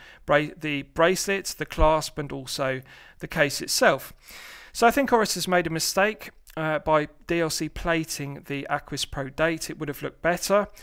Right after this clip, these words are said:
and it would have been more practical if it were bare titanium rather than being D L C plated.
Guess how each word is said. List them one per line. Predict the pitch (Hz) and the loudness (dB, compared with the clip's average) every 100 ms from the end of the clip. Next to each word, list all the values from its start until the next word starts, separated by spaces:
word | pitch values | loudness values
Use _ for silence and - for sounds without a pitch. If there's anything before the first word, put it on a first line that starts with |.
| - | -8
and | 156 | -6
it | |
would | 156 | -6
have | 147 | -8
been | 151 143 | -8 -8
more | 135 | -8
practical | 135 - 170 - - 147 143 | -8 -4 -2 -4 -8 -8 -8
if | 139 - | -12 -12
it | - 139 | -12 -4
were | 139 131 131 - _ | -2 -2 -4 -16 _
bare | 202 202 151 | 2 4 2
titanium | - 127 - 147 143 143 139 | -2 -6 -2 -4 -2 -8 -4
rather | 131 135 | -4 -4
than | 127 | -8
being | 131 131 | -12 -8
D | 131 | -8
L | 127 | -6
C | - 131 | -8 -12
plated. | - 151 147 151 | -4 -4 -4 -8